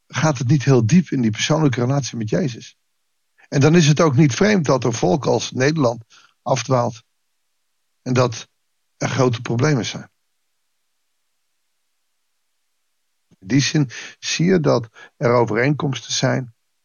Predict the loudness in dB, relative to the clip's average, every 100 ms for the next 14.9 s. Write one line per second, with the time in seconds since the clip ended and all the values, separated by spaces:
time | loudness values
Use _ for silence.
0 | _ _ -4 -2 0 -2 -4 -8 -10 -12
1 | -20 _ _ _ _ _ _ _ _ _
2 | _ _ _ _ -20 -12 0 2 4 2
3 | 2 2 2 2 0 -6 -6 -4 -4 -4
4 | -8 _ _ _ _ -20 -10 -2 0 2
5 | 2 2 0 -4 -8 -10 -14 -14 0 4
6 | 6 4 2 0 0 -2 -2 0 2 4
7 | 4 2 0 -2 -4 -6 -10 -20 -20 -20
8 | -4 0 2 2 2 0 -2 -2 -4 -6
9 | -16 -20 _ -18 -14 -16 -6 2 4 4
10 | 4 4 4 2 2 0 0 -6 -12 -4
11 | 0 0 0 -2 0 2 2 2 -2 -4
12 | -4 -2 0 0 -2 -4 -6 -2 0 0
13 | -2 -2 0 -2 -4 -6 -8 -4 -4 -4
14 | -10 -14 -18 -20 -20 -20 -20 -20 _